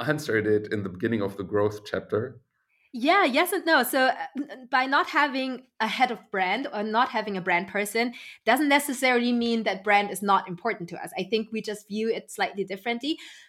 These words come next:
Speaker 2: Um, you know, what I used to say is everything we do, like, our, our product is trust. We are in the healthcare sector. We help people find the right doctor. We help them, you know, find the right place to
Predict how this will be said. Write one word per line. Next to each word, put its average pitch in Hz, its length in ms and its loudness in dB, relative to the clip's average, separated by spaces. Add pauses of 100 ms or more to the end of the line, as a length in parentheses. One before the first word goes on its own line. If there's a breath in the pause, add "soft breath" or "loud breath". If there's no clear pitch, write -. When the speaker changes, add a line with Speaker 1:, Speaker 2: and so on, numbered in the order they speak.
(240 loud breath)
Speaker 2:
Um, 226 400 2 (560)
you 240 140 0
know, 220 320 4
what - 240 2
I 247 220 4
used 269 320 2
to 262 60 -6
say 233 280 4
is 214 200 4 (580)
everything 269 420 2
we 233 100 0
do, - 160 -10
like, 240 280 0
our, 277 340 2
our 302 180 4
product 285 460 2
is 196 120 -8
trust. - 460 -2 (240 soft breath)
We 294 240 4
are 247 160 4
in 226 80 0
the 214 60 -2
healthcare 202 320 -6
sector. - 400 -14 (260 soft breath)
We 269 200 2
help 294 280 0
people 247 380 -2
find 220 440 2 (600)
the 233 80 0
right 226 240 4
doctor. 220 460 2
We 254 200 -2
help 277 300 0
them, 233 260 -4 (200)
you 226 80 -4
know, 220 80 -4
find 285 320 0
the 277 60 -8
right 233 220 0
place 226 360 -2
to - 160 -10